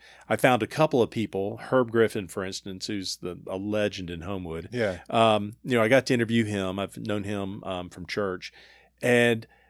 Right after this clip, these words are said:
Speaker 1: uh, I kinda turned it into maybe more of a, instead of interviews, it was more of a stories. You know, I talked about athletics at Shades Cahaba, and I, I tried to document all these different things. And I made it to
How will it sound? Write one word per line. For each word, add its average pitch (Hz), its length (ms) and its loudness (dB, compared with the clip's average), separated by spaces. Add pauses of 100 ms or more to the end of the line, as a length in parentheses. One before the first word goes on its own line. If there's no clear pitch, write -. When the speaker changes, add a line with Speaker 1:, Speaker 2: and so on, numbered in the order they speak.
(160)
Speaker 1:
uh, 135 160 2
I 135 120 4
kinda 214 240 8
turned 160 240 2
it 139 140 4
into 123 200 0
maybe 123 460 4
more 123 260 2
of 113 80 6
a, 101 420 2 (520)
instead 135 300 6
of 110 80 0
interviews, 117 580 2
it 92 80 -10
was 98 180 -10
more 107 240 0
of 92 80 -4
a 90 180 -2
stories. 90 640 0
You 131 60 -6
know, 107 140 0
I 101 40 0
talked 117 300 4
about 104 400 0
athletics 104 800 0
at 90 380 -6
Shades 92 340 -6
Cahaba, 82 480 -10
and 87 100 -12
I, 90 180 -12 (340)
I 123 80 -2
tried 160 440 2
to - 140 -4
document 117 640 2
all 110 300 2
these 110 180 -2
different 95 380 -4
things. 90 400 -10
And 98 100 -8
I 101 40 -6
made 123 280 2
it 160 160 -2
to 120 400 0